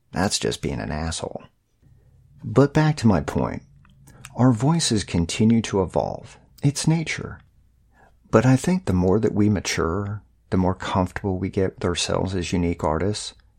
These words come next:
the less our voices change. When we're still learning, still awkward and unsure, the changes are more pronounced, more visible. Once we're comfortable and achieve a certain level of self-confidence,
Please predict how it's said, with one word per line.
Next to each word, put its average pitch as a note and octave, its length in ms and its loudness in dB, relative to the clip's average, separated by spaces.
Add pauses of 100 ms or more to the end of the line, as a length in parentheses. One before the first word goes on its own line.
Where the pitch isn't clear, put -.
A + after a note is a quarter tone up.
the G#2 100 2
less A#2+ 400 -2
our F#2+ 80 2
voices D#2 500 -2
change. - 640 -4 (760)
When D#3 200 6
we're D3+ 120 2
still F#3 320 2
learning, G#2 500 2
still - 420 0
awkward F2+ 680 -2
and - 200 -10 (100)
unsure, F#2+ 800 -2 (460)
the G#2 100 -6
changes C#3 480 2
are G#2+ 80 0
more F#2 240 0
pronounced, - 760 -4 (240)
more C#3 160 2
visible. B2+ 640 -2 (880)
Once G#2+ 320 2
we're E2+ 80 -2
comfortable G2 640 0
and G#2+ 80 -2
achieve A2+ 440 0
a - 60 -2
certain G2+ 420 0
level F#2+ 260 0
of - 100 -6
self-confidence, F#2 1120 -4